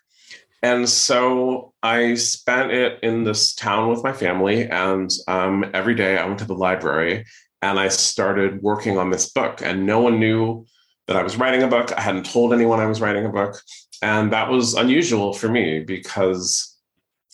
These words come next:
one side effect of becoming kind of visible as a writer, as what happened with A Series of Unfortunate Events, is that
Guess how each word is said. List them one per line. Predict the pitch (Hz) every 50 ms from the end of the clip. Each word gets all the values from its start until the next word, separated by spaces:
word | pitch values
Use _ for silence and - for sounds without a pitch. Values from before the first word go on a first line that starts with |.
| _ _
one | 104 104 110 107 107 107 107 107 107 107 110 - - _ _ _ _ _
side | - - - 127 113 110 117 113
effect | 110 - - 98 92 90 87 - - - - - - _
of | 101 95 95 92 92 90 87 90 87 - - - - _ _ _ _ _ _ _ _ _ _ _ _ _ _
becoming | 113 110 - - 110 101 95 92 87 -
kind | - - - 104 95
of | 85 80 85
visible | 87 98 127 151 143 262 90 87 82 80 82 78
as | 92 92
a | 98 95
writer, | 113 131 139 107 92 82 80
as | - - 85 87 85 -
what | 104 95 -
happened | 95 92 90 - 95
with | 85 82
A | 90
Series | 87 - 104 90 90 90
of | 98 85
Unfortunate | 92 85 - 101 92 - - 104
Events, | 113 147 147 113 101 - -
is | - 85 - -
that | 95 90 90 90 - -